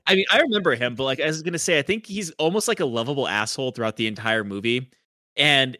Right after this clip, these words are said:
part of it is because he's a stubborn bastard. And then even towards the end of the movie, whenever he starts going through his character growth, uh, the things that he does to become a character growth are also because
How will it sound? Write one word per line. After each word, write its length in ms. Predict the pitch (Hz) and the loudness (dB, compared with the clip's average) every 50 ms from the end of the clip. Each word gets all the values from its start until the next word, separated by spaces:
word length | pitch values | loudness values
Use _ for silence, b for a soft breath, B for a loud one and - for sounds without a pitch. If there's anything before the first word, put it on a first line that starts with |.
| - - | -12 -4
part 180 | - 175 196 214 | 2 2 4 4
of 60 | 208 | 4
it 60 | 214 | 4
is 100 | 196 156 | 2 0
because 280 | - 151 147 156 143 139 | -2 -6 -4 -4 -4 -2
he's 200 | 143 135 120 123 | -4 -6 -4 -4
a 80 | - | -4
stubborn 380 | - - - 139 117 123 117 101 | -4 -2 -2 -2 -4 -4 -6 -8
bastard. 640 | - - 101 95 107 110 - - 143 143 143 156 151 _ _ _ - | -6 -8 -8 -8 -8 -10 -6 -6 -6 -6 -6 -10 -14 _ _ _ -6
And 180 | - 127 127 120 | -4 -2 -2 -2
then 340 | 120 113 107 104 101 110 - _ _ _ _ _ _ _ - | -2 -4 -4 -4 -8 -12 -14 _ _ _ _ _ _ _ -2
even 260 | - 170 180 233 220 | 0 2 2 2 0
towards 280 | - 180 196 208 180 143 | 0 2 2 2 2 2
the 80 | 156 139 | 2 0
end 100 | 120 131 | 0 0
of 60 | 139 139 | -2 -2
the 60 | 151 | -2
movie, 260 | 151 151 147 160 156 | -2 0 2 2 2
whenever 300 | 139 123 120 120 113 127 | 2 0 -2 -2 -4 -4
he 120 | 117 127 | -6 -4
starts 300 | 120 - - 117 113 - | -4 -2 -2 -2 -2 -2
going 240 | - 123 110 117 117 | -4 -4 -4 -4 -4
through 280 | - - 107 104 104 107 | -8 -8 -8 -6 -6 -4
his 140 | 113 110 - | -6 -8 -8
character 380 | - 120 104 104 101 - 117 | -4 -4 -4 -4 -4 -6 -8
growth, 340 | 98 131 127 123 127 127 _ _ - | -6 -4 -2 -2 -2 -4 _ _ -4
uh, 200 | - 120 117 107 | -2 -2 0 -2
the 100 | 120 113 | -2 -6
things 240 | - 143 139 143 | -4 -4 -4 -2
that 80 | - 127 | -2 -4
he 140 | 131 135 127 | -2 -4 -4
does 240 | 120 117 117 113 - | -2 -4 -4 -4 -6
to 300 | - - - 117 117 104 | -10 -8 -6 -6 -6 -6
become 380 | - 117 - - 113 110 113 | -6 -8 -8 -6 -8 -8 -8
a 60 | 113 | -8
character 320 | - - 110 104 104 - 110 | -8 -6 -6 -6 -6 -8 -8
growth 240 | - 127 120 113 117 | -6 -6 -6 -6 -6
are 140 | 107 101 98 - | -8 -10 -10 -10
also 260 | - 110 110 - - 117 | -8 -8 -8 -6 -8 -8
because 460 | 104 117 101 - 120 113 110 107 - | -8 -8 -8 -6 -4 -4 -4 -6 -8